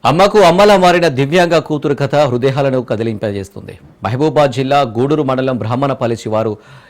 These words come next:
ఇప్పల్ తండాలో మంచానికి పరిమితమైన వృద్ధ తల్లి, దివ్యాంగురాలైన కూతురు ప్రభుత్వం సాయం కోసం ఎదురుచూస్తున్నారు.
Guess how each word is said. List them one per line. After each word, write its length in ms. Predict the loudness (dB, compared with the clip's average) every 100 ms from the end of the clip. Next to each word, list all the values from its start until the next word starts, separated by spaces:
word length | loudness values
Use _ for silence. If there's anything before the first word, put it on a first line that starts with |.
| -4
ఇప్పల్ 320 | -2 2 0 2
తండాలో 540 | 0 2 2 0 -2 -10 -6
మంచానికి 540 | -4 -2 -2 -2 -4
పరిమితమైన 720 | -4 -4 -4 -4 -4 -4 -6 -8 -20 -6
వృద్ధ 240 | -6 -4
తల్లి, 340 | -4 -2 -2 -6
దివ్యాంగురాలైన 720 | -4 -2 -2 -2 -2 -2 -6
కూతురు 480 | -6 -8 -6 -6 -6
ప్రభుత్వం 420 | -4 -4 -4 -6
సాయం 240 | -6 -8
కోసం 300 | -8 -10 -8
ఎదురుచూస్తున్నారు. 600 | -10 -12 -14 -18 -18 -18